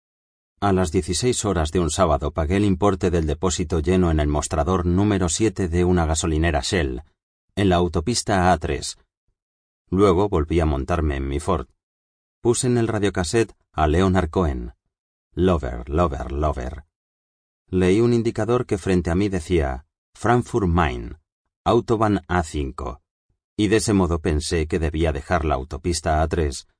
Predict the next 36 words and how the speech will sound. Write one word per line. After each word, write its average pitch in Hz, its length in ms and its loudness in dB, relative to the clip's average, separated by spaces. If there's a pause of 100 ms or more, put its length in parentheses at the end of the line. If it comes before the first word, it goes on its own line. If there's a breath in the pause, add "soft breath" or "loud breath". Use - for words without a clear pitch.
(140)
para 95 220 0
tomar 117 300 -2
la 110 100 -2
autopista 85 680 0
A 78 60 2
cinco. 71 480 -4 (680)
Era 92 220 4
muy 98 180 2
claro 73 280 0
el 69 80 -2
desvío, 73 500 -2 (240)
a 98 80 -2
un 120 140 0
centenar 117 420 -2
de 104 80 -2
metros 98 380 0
de 90 80 2
donde 73 320 0
yo 78 120 0
estaba, 64 540 -4 (720)
cuando 85 320 2
bruscamente 104 600 2
un 107 100 2
camión 87 400 2
cargado 78 480 0
de 73 120 -4
neumáticos 78 720 -2 (160)
me 78 120 -4
embistió 85 480 2
por 104 160 2
detrás 98 340 -2
hasta 95 220 -4
sacarme 80 440 0
de 67 100 -4
la 67 100 -2
carretera, 71 680 -6